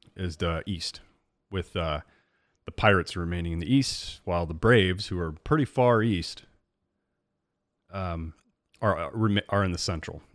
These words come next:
And it could be a competitive balance thing. I, I'm, I'm not sure why, but that's, that's how it's shaken out. Um, before I get into this, I'll, I also wanna point out,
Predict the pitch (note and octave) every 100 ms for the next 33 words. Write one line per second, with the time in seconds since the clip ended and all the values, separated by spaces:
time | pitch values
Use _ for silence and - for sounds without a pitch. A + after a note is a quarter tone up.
0 | - G#2 G2+ - C3 A2+ G#2+ - - G2
1 | F#2 E2 E2+ D#2+ D#2+ - E2 E2 F#2 F#2
2 | - F#2 F#2 G2 - G#2 F#2+ F#2 F#2+ F2+
3 | G2 F2 F2 F#2+ F2 - G2 F#2 F#2+ F2
4 | - E2+ E2+ E2 D#2+ _ _ _ _ _
5 | _ _ G2 F2+ F2+ F2+ - _ _ _
6 | _ _ _ _ _ _ _ - A2+ C3
7 | C3+ A#2+ A#2 A2 G2+ F2 F#2 A2 A#2+ F2
8 | - - - - G2 G2 F#2+ G2+ G#2+ -
9 | G2+ F#2 - G2+ F#2+ F2+ F2